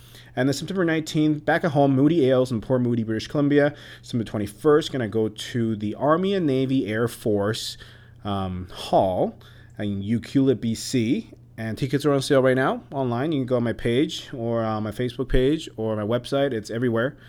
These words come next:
Um, end of the month, September twenty-sixth to twenty-eighth, I will be at One Night Stands Comedy Club in Waterford Township, Michigan, which tickets are also on sale, so check that out.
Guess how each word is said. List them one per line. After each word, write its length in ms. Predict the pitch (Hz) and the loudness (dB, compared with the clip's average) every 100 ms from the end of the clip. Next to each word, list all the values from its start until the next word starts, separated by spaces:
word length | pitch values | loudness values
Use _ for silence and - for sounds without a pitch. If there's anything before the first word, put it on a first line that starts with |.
| - - - - | -20 -20 -14 -4
Um, 420 | 113 117 117 - - | 0 0 -2 -4 -2
end 160 | 151 | 0
of 60 | 180 | 2
the 40 | |
month, 200 | 160 170 | 2 0
September 260 | - - 120 | -2 -6 -6
twenty-sixth 540 | 139 131 - 160 156 | -2 -2 0 0 0
to 80 | 127 | -8
twenty-eighth, 580 | 107 127 127 170 190 185 | -6 -6 -4 -2 -2 -2
I 80 | 120 | -6
will 100 | 113 | -4
be 140 | 110 | -4
at 80 | 101 | -4
One 320 | 101 127 135 | -2 -2 0
Night 240 | 135 127 123 | 0 -2 -6
Stands 800 | - - 120 95 90 98 117 - - - - - | -8 -6 -6 -6 -8 -10 -10 -16 -20 -20 -20 -8
Comedy 380 | 113 104 104 | -4 -2 -4
Club 380 | 98 - 131 135 - - | -2 2 2 0 -6 -8
in 400 | 113 104 98 98 | -6 -4 -4 -6
Waterford 560 | 98 117 123 - 120 117 | -4 -2 -2 -2 -4 -4
Township, 500 | - 107 104 - 95 | -8 -8 -6 -6 -6
Michigan, 640 | 113 139 147 151 151 156 | -4 -2 0 2 2 0
which 300 | 117 113 - | -4 -6 -6
tickets 320 | - 170 - | -4 -4 0
are 80 | 151 | 2
also 200 | 143 139 | 2 2
on 120 | 123 | -2
sale, 320 | 110 98 90 87 | -2 -6 -6 -8
so 100 | 92 | -10
check 280 | - 98 | -10 -10
that 160 | 95 90 | -8 -4
out. 240 | 117 - | -2 -4